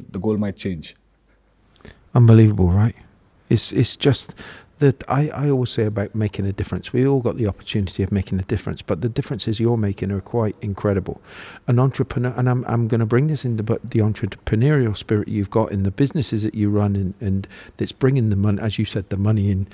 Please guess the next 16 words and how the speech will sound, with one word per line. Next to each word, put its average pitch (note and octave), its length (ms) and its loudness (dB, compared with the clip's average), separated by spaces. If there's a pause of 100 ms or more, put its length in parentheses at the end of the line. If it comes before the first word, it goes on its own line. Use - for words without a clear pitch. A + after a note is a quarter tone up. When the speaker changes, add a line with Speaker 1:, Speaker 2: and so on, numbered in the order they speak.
(260)
Speaker 2:
to A#2+ 80 -10
be A#2+ 80 2
able G#2 140 4
to G2+ 60 0
pay B2+ 220 2
for - 140 -4
these, F#2 240 -4 (100)
these, F#2+ 300 -6 (160)
these G2 180 -4
crazy A2 360 2
moments, F#2+ 460 -2 (520)
um, G#2+ 360 2 (520)
is G#2 160 -2
quite, B2+ 400 -4 (1300)
quite - 160 -6
exceptional. - 580 -6